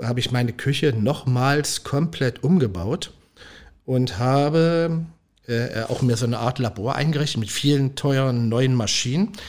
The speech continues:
in, äh, wo ich, wo ich eben, äh, meinen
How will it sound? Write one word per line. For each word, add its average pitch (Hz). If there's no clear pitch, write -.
in, 127
äh, 123
wo 123
ich, 123
wo 117
ich 120
eben, 117
äh, 110
meinen 117